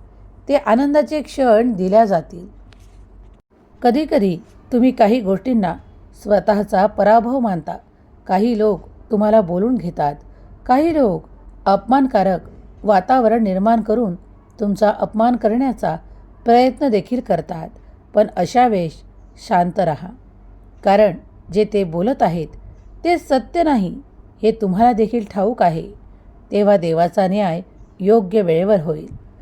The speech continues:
तुम्ही फक्त शांत राहा, कारण देव तुम्हाला कुठल्याही प्रकारे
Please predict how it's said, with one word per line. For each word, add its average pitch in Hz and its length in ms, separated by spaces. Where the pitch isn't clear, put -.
तुम्ही 339 180
फक्त 330 340
शांत 190 360
राहा, 175 300
कारण 170 320
देव 190 260
तुम्हाला 294 340
कुठल्याही 220 460
प्रकारे 185 480